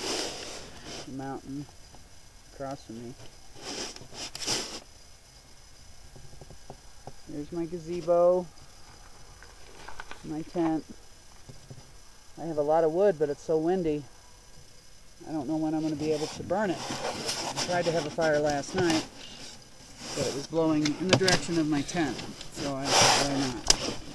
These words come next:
So, anyway, I'm off to the Cliff Palace today to see that,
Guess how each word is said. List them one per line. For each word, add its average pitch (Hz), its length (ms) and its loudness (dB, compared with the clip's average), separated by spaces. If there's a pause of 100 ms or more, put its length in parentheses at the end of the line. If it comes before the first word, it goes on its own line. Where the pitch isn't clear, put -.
(180)
So, 135 80 -8 (4000)
anyway, 175 300 6
I'm 175 120 6
off 196 260 6
to 220 120 4
the 190 200 4 (260)
Cliff 214 300 4
Palace 165 380 4
today 165 600 0
to 160 100 -8
see 180 260 -2
that, 156 400 2